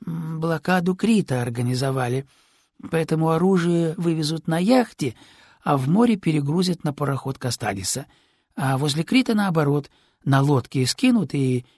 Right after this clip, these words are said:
перевезут на берег. М, вот и тебя с ним. Капитан настаивает, чтобы ты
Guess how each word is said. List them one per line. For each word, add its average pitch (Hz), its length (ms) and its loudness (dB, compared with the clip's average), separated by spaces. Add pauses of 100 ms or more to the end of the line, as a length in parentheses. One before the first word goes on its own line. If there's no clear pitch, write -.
перевезут 139 520 0
на 156 120 2
берег. 117 420 -2 (840)
М, 180 260 -6
вот 196 140 -4
и 190 60 -2
тебя 127 360 0
с - 140 -4
ним. 113 320 -2 (500)
Капитан 139 440 2
настаивает, 139 640 2
чтобы 135 300 -4
ты 135 480 -2